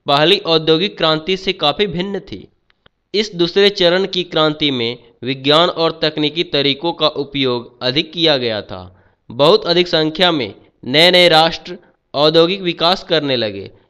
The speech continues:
नए उद्योगों की निर्भरता पूंजी पर अधिक थी, जिससे नए प्रकार के कच्चे एवं उपभोक्ता माल की बाजार में मांग बढ़ती जा रही थी। औद्योगिक संस्थाएं अधिक बड़ी व जटिल होने लगी,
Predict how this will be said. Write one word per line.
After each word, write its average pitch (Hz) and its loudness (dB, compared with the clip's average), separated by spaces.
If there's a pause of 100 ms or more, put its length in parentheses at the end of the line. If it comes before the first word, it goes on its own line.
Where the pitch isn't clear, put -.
(100)
नए 156 2
उद्योगों 175 2
की 175 2
निर्भरता 160 0 (440)
पूंजी 165 -2
पर 196 2
अधिक 165 -2
थी, - -14 (340)
जिससे 165 -2
नए 160 4
प्रकार 175 0
के 165 -6
कच्चे 160 -2
एवं 135 0 (300)
उपभोक्ता 156 2
माल 160 2
की 165 -4
बाजार 143 2
में 123 -4 (280)
मांग 156 0
बढ़ती 156 0
जा 190 2
रही 127 -2
थी। - -20 (380)
औद्योगिक 160 2
संस्थाएं 147 0 (320)
अधिक 170 -2
बड़ी 165 4
व 165 2
जटिल 151 -2
होने 185 0
लगी, 107 -4